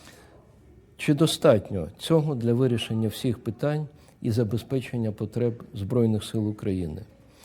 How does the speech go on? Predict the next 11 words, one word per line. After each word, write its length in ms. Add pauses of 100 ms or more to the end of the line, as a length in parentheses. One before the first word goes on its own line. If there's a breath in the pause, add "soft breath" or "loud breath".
(560 loud breath)
Як 260
ми 100
вже 200
мали 480 (120)
можливість 600
переконатися, 880 (440 loud breath)
справа 600
не 160
тільки 380
у 80
фінансуванні. 920